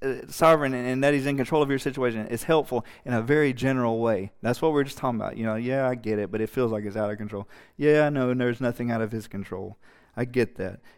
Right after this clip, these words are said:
It's helpful in a general way. It is the truth.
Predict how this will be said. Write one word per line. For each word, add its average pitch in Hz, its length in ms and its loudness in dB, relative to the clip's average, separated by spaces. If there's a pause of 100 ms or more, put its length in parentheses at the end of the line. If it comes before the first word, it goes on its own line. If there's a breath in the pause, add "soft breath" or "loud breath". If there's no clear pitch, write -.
It's - 140 -8
helpful 147 420 4
in 123 100 2
a 117 80 0
general 123 420 2
way. 101 280 -4 (360 soft breath)
It 117 160 2
is 160 300 8
the 139 100 4
truth. 135 640 -2